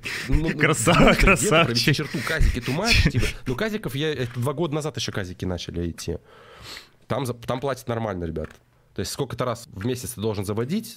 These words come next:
Speaker 1: по сколько-то там часов, и тебе платят фиксу двух с половиной тысяч долларов. Это, это, это реально н-, нормас, блядь. То есть это, прикиньте, у меня столько нету, например.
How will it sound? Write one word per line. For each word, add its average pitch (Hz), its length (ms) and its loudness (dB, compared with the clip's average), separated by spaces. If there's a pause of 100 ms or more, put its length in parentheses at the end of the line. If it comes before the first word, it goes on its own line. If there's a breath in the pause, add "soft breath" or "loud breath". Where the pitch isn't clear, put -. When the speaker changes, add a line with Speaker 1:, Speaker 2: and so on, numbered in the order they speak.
Speaker 1:
по 110 60 -6
сколько-то 107 340 -6
там 92 160 -4
часов, - 440 -6
и 92 100 -6
тебе 120 160 -4
платят 117 340 -8
фиксу 131 300 -8
двух 104 160 -6
с - 40 -18
половиной 110 220 -4
тысяч - 140 -6
долларов. 82 440 -4
Это, 107 300 -4 (360 loud breath)
это, 117 200 -6
это 120 280 -4
реально 135 280 -2 (100)
н-, 117 280 0
нормас, 117 640 0
блядь. 80 380 -2
То 104 100 -4
есть 92 140 -6
это, 101 240 -6 (460)
прикиньте, 170 600 -4 (240)
у 101 60 -2
меня 131 160 0
столько - 280 -4
нету, 113 300 -2
например. 82 480 -6